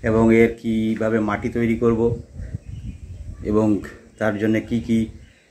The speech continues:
জল হাওয়া, জল কেমন লাগবে, কেমন তাপমাত্রায় এটাকে রাখবো এবং এর খাবার কি, এর কোনো পোকামাকড় হয় কি না, এই সমস্ত নিয়ে আপনাদের সঙ্গে একটা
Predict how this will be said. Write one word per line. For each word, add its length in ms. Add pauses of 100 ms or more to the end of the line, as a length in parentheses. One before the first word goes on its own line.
(120)
জল 240
হাওয়া, 380 (420)
জল 220
কেমন 300
লাগবে, 420
কেমন 360
তাপমাত্রায় 540
এটাকে 240
রাখবো 480 (540)
এবং 280
এর 140
খাবার 360 (100)
কি, 200 (220)
এর 100
কোনো 200
পোকামাকড় 540
হয় 220
কি 120
না, 160 (580)
এই 120
সমস্ত 460 (360)
নিয়ে 220
আপনাদের 320
সঙ্গে 240
একটা 340